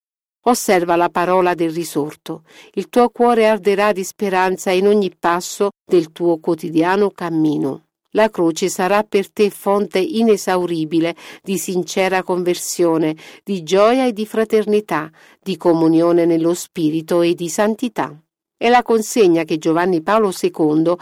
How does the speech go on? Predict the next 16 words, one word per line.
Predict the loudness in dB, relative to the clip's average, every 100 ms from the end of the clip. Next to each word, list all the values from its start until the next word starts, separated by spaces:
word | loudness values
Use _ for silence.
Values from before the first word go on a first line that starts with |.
| -10 -10 -2
ha | 2
affidato | 0 0 2 2 2 0
alle | 0 2
nostre | 0 -2 -4 -4
popolazioni, | -4 -2 -2 -2 -6 -2 0 2 0 -2 -20 -4
dandoci | 0 2 2 -2 2
appuntamento | 0 0 -4 -2 0 2 2 2 0 -2
sui | -2 -6
sentieri | -2 -2 -2 -4 -2 0
della | 0 0
storia, | -2 -4 -4 -2 -4 -6 _ _ _ _
perché | -8 -8 -2 -2
sia | 0 -4
storia | -2 0 0 0
di | -4
salvezza. | -4 -4 -2 -4 -6 -12 -14